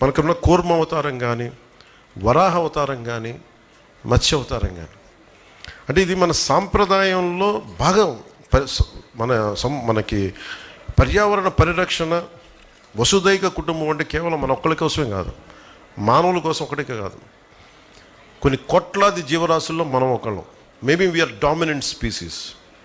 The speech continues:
Maybe మనం డామినేట్ చేసేసాం మన టెక్నాలజీతోటో, మన ఎవాల్వ్‌మెంట్ వల్లతోటో. కానీ మనం అర్థం చేసుకోవాల్సిన, మనం ఎదిగి ఎదగని, మన మీద depend అయిన జీవరాశుల్ని, ఆధారపడ్డ జీవరాశుల్ని కాపాడటమే దీని ముఖ్య ఉద్దేశం.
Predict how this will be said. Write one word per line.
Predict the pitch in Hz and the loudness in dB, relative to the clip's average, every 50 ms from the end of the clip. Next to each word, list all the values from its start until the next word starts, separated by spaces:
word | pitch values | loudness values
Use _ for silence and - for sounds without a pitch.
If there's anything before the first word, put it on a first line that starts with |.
| - - - - - - - - - - - - - - | -20 -20 -20 -20 -20 -20 -20 -20 -20 -20 -20 -18 -8 -2
Maybe | 107 131 147 160 | -2 0 2 2
మనం | 156 147 139 123 | 2 2 0 2
డామినేట్ | 104 131 160 180 185 180 170 135 131 | 2 2 2 2 2 0 0 0 0
చేసేసాం | 156 147 151 156 135 - 113 92 - - - - 113 | 0 0 0 0 -2 -4 -6 -8 -10 -14 -12 -10 -10
మన | 113 | -6
టెక్నాలజీతోటో, | 101 - 120 - - 143 143 139 131 127 135 - 131 123 - 131 131 147 147 - - - - - - - - - - - - - - | 0 0 0 0 2 0 0 0 0 -2 -2 0 0 -2 0 -2 -4 -4 -6 -14 -20 -20 -20 -20 -20 -20 -20 -20 -20 -20 -16 -6 0
మన | 120 117 | 2 2
ఎవాల్వ్‌మెంట్ | 110 117 131 151 156 156 147 139 139 135 110 123 | 2 4 4 4 4 4 2 -2 -4 -4 -4 -6
వల్లతోటో. | 120 113 113 110 - 117 107 - 117 113 - - - _ _ _ _ - _ _ - - - - - - - - | -6 -6 -6 -8 -8 -10 -10 -8 -8 -10 -10 -14 -20 _ _ _ _ -20 _ _ -20 -20 -20 -20 -20 -20 -10 -2
కానీ | 127 147 165 180 170 160 165 165 | 0 2 2 2 2 0 0 0
మనం | 156 143 123 | 0 0 0
అర్థం | 113 120 131 180 196 196 | 0 0 2 0 2 2
చేసుకోవాల్సిన, | 190 196 185 - - 190 170 160 170 | 2 2 2 2 0 0 0 0 0
మనం | 165 156 151 135 | 0 0 0 0
ఎదిగి | 131 147 156 202 165 175 156 139 143 147 160 180 - - - - - - - - - - - - - - - - 113 127 | -2 0 0 0 2 2 0 0 0 -2 -4 -8 -12 -16 -20 -20 -20 -20 -20 -20 -20 -20 -20 -20 -20 -20 -14 -6 0 0
ఎదగని, | - - 190 202 180 208 196 196 202 208 196 - - - - - - - - - - - - - | 2 2 2 2 4 2 2 2 0 -2 -2 -6 -12 -20 -20 -20 -20 -20 -20 -20 -20 -20 -16 -8
మన | 120 135 147 165 | -2 0 2 2
మీద | 170 185 202 190 160 127 | 4 4 2 2 2 0
depend | 160 170 - - 220 208 202 | -2 -2 2 2 2 2 4
అయిన | 202 190 180 | 2 2 0
జీవరాశుల్ని, | 147 123 160 180 180 175 170 160 160 - 151 143 131 120 117 113 | 0 0 0 0 2 2 2 2 2 -2 -4 -4 -2 -4 -4 -2
ఆధారపడ్డ | - 123 135 151 165 170 165 165 165 147 | 0 0 2 4 4 2 2 0 0 -2
జీవరాశుల్ని | 143 120 143 147 143 143 131 - 143 135 - | -2 -2 -2 0 0 0 -2 -2 -4 -4 0
కాపాడటమే | 123 123 131 - 156 147 147 - 147 151 | 0 0 2 2 0 -2 0 0 -4 -4
దీని | 135 123 120 | -4 -4 -6
ముఖ్య | 120 113 104 - - 110 | -6 -8 -10 -8 -10 -8
ఉద్దేశం. | 92 98 90 - - - | -6 -6 -6 -6 -8 -12